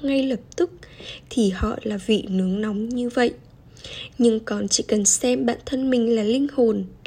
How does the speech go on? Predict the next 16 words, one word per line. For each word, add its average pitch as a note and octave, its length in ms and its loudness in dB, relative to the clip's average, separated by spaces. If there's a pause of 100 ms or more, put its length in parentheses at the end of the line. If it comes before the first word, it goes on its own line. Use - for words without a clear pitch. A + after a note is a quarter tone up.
là G#3 160 -2 (120)
con B3 260 -2
của - 200 -4
người G3 200 -4
cha. B3+ 420 4 (840)
Tuy A#3+ 120 6
nhiên, A3 340 4
họ - 140 -6
không C4+ 200 -4
xem C4 300 2
bản B3 180 0
thân B3 240 0
mình G3+ 320 0
là F#3+ 60 -4
như F#3 280 0
thế. G#3 400 2